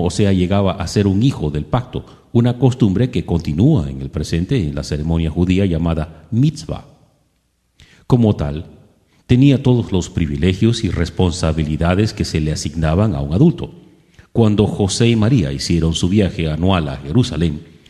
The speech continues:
tomaron en cuenta la edad de Jesús y esta vez lo llevaron con ellos.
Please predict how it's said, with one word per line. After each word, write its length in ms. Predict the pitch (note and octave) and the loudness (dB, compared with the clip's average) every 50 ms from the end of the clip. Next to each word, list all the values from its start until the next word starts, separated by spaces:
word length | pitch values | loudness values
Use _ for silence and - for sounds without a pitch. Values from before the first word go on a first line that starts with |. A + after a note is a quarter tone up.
| - _ _ | -20 _ _
tomaron 380 | - A#2 A#2 B2 B2+ C3 B2 A#2+ | 0 0 2 2 2 2 2 2
en 140 | A#2 G#2+ | 0 0
cuenta 360 | - - C3+ B2+ A2 - D2+ C#2 | 2 2 2 2 2 -2 -6 -8
la 140 | C#2 C#2+ | -8 -8
edad 220 | C#2+ - F2 F#2 F#2 | -4 -2 -2 -2 0
de 120 | G2+ G#2+ | -2 -2
Jesús 480 | G2+ - G#2+ - - A2+ A2+ A2 - - - - - - - _ _ _ - | 0 0 0 2 4 4 2 2 0 -6 -14 -18 -20 -20 -20 _ _ _ -4
y 200 | - G#2 G2 G2 | -2 0 2 2
esta 260 | A2 A2 - F2 C#2+ | 0 0 -2 -4 -2
vez 480 | C#2 G2 A#2+ B2 - - - - - - - - | 0 2 2 2 0 -6 -14 -20 -20 -20 -8 -2
lo 140 | - G2 F#2+ | 0 0 0
llevaron 420 | D#2+ D2+ C#2+ D#2 D2+ C#2+ C#2+ C#2+ | 0 0 -4 -4 -4 -4 -4 -6
con 200 | C#2+ E2 D#2 D2 | -6 -4 -4 -4
ellos. 420 | C#2 C2 A#1+ - - - - - | -4 -6 -8 -10 -12 -14 -16 -20